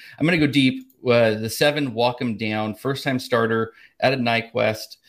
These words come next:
Chad Brown hits at a fairly decent, and by fairly decent, I mean for Chad Brown, Sanders, twenty-four percent of first time starters.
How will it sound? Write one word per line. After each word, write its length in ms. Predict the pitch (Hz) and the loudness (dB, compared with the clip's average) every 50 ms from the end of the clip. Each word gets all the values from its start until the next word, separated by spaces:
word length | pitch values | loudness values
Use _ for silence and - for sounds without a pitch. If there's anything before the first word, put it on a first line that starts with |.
| _ _ _ _ _ _ _ _ _ | _ _ _ _ _ _ _ _ _
Chad 240 | - - 135 139 131 | -6 -2 -2 -2 0
Brown 180 | 139 139 135 120 | 0 -2 -2 0
hits 220 | 120 135 127 - | -2 -4 -6 -6
at 60 | 104 | -8
a 40 | 90 | -10
fairly 640 | - - - - 123 139 160 160 160 131 104 - - - | -10 -10 -6 -2 0 0 2 2 0 -2 -2 -6 -10 -8
decent, 480 | - 107 110 113 - 120 120 127 127 - - | -2 -2 -2 -2 0 0 0 0 0 -2 -6
and 180 | 95 92 87 | -8 -8 -6
by 100 | - 92 | -8 -10
fairly 260 | 90 - 101 92 92 87 | -8 -4 -4 -2 -2 -2
decent, 300 | 92 90 - - 95 90 | -4 -6 -6 -4 -2 -2
I 40 | |
mean 100 | 90 87 | -2 -2
for 100 | 90 - | -4 -4
Chad 240 | 87 - 98 92 90 | -4 -2 -2 -2 0
Brown, 220 | - 95 92 92 95 | -2 -2 -2 -2 -2
Sanders, 280 | - 98 95 90 - | -6 -6 -6 -6 -8
twenty-four 440 | - - 117 107 98 - - 110 98 | -6 -2 0 0 0 0 0 -2 0
percent 380 | 98 92 - - 107 113 110 104 | 0 -4 -2 0 -2 -2 -2 -4
of 100 | 101 - | -8 -4
first 240 | - 117 113 - | -4 -4 -4 -2
time 140 | - 120 117 | -2 -4 -4
starters. 520 | - - 127 123 120 123 123 131 127 - | -4 0 0 0 2 2 0 -2 -4 -6